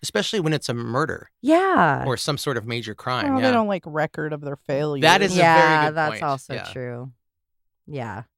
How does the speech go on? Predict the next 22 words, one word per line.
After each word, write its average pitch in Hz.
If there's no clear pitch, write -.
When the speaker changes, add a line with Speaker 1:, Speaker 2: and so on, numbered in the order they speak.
Speaker 2:
We 170
don't 156
have, 151
yeah, 147
that 170
doesn't 175
mark 165
against 143
us 127
'cause 135
it 131
doesn't 120
exist 117
anymore. 135
Yeah. 131
Well, 196
thank 254
you 320
for 294
sharing 254
her 220
story. 185